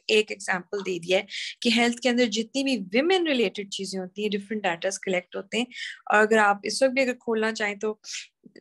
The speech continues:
one click से खुल जाएगा। You can look at the health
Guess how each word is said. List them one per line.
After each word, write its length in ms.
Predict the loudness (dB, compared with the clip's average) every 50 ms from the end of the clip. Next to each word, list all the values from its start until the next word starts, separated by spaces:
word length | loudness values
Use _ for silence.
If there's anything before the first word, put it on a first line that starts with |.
| _ 0
one 260 | 2 4 4 4 2 0
click 220 | 0 0 0 0
से 120 | 0 -2 -2
खुल 240 | 0 2 0 2 4
जाएगा। 320 | 4 4 4 4 2 2
You 160 | 2 2 2
can 160 | 0 0 0
look 240 | 2 2 2 4 4
at 140 | 2 0 0 -2
the 80 | -4 -2
health 240 | -2 -2 -2 -4